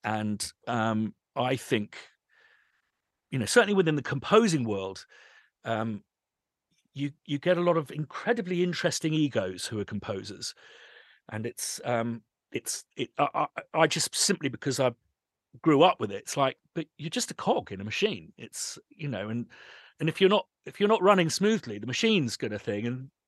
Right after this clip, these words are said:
they'll put another cog in. Um, and yes, and I think that there's a degree of pragmatism to the business as well. Um, and, you know, it's kind of interesting, you know, working with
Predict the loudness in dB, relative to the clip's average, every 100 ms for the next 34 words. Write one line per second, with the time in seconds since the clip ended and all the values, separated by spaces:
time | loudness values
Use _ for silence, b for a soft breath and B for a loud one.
0 | _ _ 0 0 -4 _ -2 4 4 4
1 | 2 0 -2 -8 -12 B B B B 2
2 | 4 4 0 -8 b b b _ _ 0
3 | 0 -2 -6 -12 _ _ _ _ _ -2
4 | 2 2 0 0 0 0 -4 0 0 0
5 | -4 0 2 2 0 0 0 -4 -6 -6
6 | -8 -8 -6 -4 -4 -4 -2 -2 -4 -6
7 | -8 -4 -4 -4 -10 b b b b b
8 | -6 -2 -2 -2 -6 -14 _ _ _ _
9 | _ _ _ _ 4 6 6 6 6 4
10 | 4 2 -2 -4 -4 -2 -2 2 2 2
11 | -2 -6